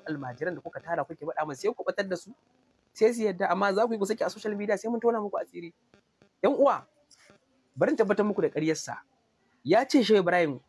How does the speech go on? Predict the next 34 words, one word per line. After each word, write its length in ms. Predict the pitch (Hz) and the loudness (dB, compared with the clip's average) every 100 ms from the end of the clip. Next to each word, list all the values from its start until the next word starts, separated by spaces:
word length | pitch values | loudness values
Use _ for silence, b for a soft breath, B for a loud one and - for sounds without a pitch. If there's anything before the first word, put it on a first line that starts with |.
| _ - | _ -2
in 100 | 233 | 0
ka 80 | 254 | 4
duba 220 | 269 269 | 4 4
shafi 280 | 196 214 190 | 2 0 2
na 60 | 190 | 2
arba'in 420 | 175 151 - 214 185 | 2 0 -2 -2 0
da 80 | |
biyar, 320 | 147 123 127 110 _ _ _ _ _ - | 0 0 -4 -4 _ _ _ _ _ -8
Asirul 400 | 147 - 208 185 156 | -8 -2 0 2 0
Ak-, 160 | 180 - - | -4 -6 -2
ah, 420 | 151 147 135 123 - | 2 4 2 0 -2
Asirul 400 | 135 - 202 180 - | -6 2 4 4 4
Akbar 300 | 175 160 156 | 0 2 4
wa 100 | 143 | 4
Nurul 240 | 165 170 147 | 4 2 2
Abhar 380 | 156 143 151 208 _ - - - _ _ - | 0 2 0 0 _ -20 -20 -20 _ _ -4
na 80 | 165 | 0
Shehu 240 | 196 175 | 2 2
Ibrahim 320 | 143 151 170 156 | 0 0 0 -2
Inyas, 420 | 143 208 - - | -2 -4 -4 -4
za 160 | 156 170 | 0 0
ga 80 | 151 | 0
inda 180 | 180 156 | -6 -4
Shehu 160 | 165 | -2
Ibrahim 240 | 156 151 139 | -2 -2 -4
ke 160 | 131 | -8
magana 380 | 131 123 143 156 | -8 -4 -4 -4
akan 320 | - - 143 120 | -8 -12 -10 -10
hadaratu. 640 | - 117 117 135 135 - - _ _ _ _ _ _ | -10 -8 -4 -2 -4 -6 -20 _ _ _ _ _ _
Idan 160 | - 156 | -4 -2
ka 100 | 165 | -2
koma 320 | - 180 175 135 | 0 0 2 -2
baya, 400 | 131 135 135 127 _ _ _ - | 0 0 0 -2 _ _ _ -8
akwai 640 | 135 135 175 185 185 185 | -6 2 4 4 2 0